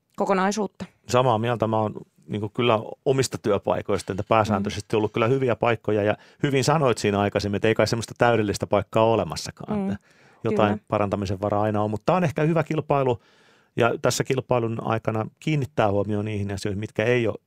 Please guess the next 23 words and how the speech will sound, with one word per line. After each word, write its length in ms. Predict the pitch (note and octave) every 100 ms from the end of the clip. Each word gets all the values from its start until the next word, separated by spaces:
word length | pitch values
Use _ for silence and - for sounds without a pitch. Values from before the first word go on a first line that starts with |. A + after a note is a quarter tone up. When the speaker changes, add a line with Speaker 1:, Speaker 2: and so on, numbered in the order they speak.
| _ -
Speaker 2:
välttämättä 580 | A2 G#2 G2+ F#2+ - F#2
vielä 240 | G#2 F#2+ G2
ihan 420 | B2 G2+ F2+ - _ _ _ -
priimakunnossa, 880 | - C3+ A#2+ A2+ A2 G2+ G#2+ G#2 G#2+
Speaker 1:
Mm. 20 |
Speaker 2:
mut 160 | - -
onks 260 | D#3 D3+
jotain 300 | E3 E3 D3+
semmosia 420 | C#3+ C#3 C3+ C3+
erityisiä 600 | C#3+ C#3 C3+ A#2+ A#2 A#2 -
teemoja 440 | - A2+ G#2 G#2 G2
tai 200 | G#2 G2+
aiheita, 500 | G#2+ G#2 G2 F2 -
että 240 | - - F#2 _ _ -
mitkä 220 | F2+ G2
tänä 240 | G2+ G#2 F#2+
vuonna 200 | F#2+ F2+
korostuu 460 | G#2+ G2 - G2+
tai 160 | G2+ B2
mihin 220 | C3 C3+
tässä 200 | - -
panostetaan? 520 | C3+ A#2 - - - - _ _ _ _ _ _ _
Speaker 1:
No, 180 | G3+